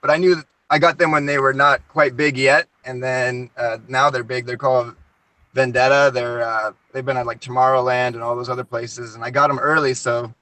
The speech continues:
was really cool that I brought 'em all in, and then whatever I made, uh, I, uh, we, we gave it to, uh, Rady's Children's Hospital.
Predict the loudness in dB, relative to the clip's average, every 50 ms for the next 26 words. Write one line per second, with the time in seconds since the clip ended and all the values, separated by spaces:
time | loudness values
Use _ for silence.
0 | _ _ _ _ _ -10 -4 0 0 0 0 0 0 2 2 4 4 4 2 0
1 | -4 -10 _ _ _ _ _ _ _ _ _ _ _ _ _ _ _ _ _ _
2 | 2 4 4 4 4 4 6 6 6 4 4 2 0 -2 -2 -4 -4 -4 -4 -4
3 | -4 -4 -2 2 2 2 2 2 2 2 4 4 2 2 0 -2 0 0 0 0
4 | 0 -2 -2 -4 -6 -8 -10 _ -6 -4 -2 0 0 0 0 0 -2 _ _ _
5 | _ _ _ _ -10 -8 -6 -6 -4 -4 -4 -4 -4 -4 -4 -6 -8 -10 _ _
6 | _ _ _ _ _ _ -20 -20 -20 -20 -20 -20 -20 _ _ -20 -20 -16 -12 -8
7 | -8 -6 -6 -8 -8 -12 -12 -10 -6 -4 -2 -2 -2 -4 -6 -8 -8 -8 -6 -8
8 | -8 -8 -6 -6 -6 -4 -2 -4 -4 -4 -6 -8 -8 -6 -4 -4 -4 -4 -4 -2
9 | 0 0 0 0 -2 -2 0 0 0 -2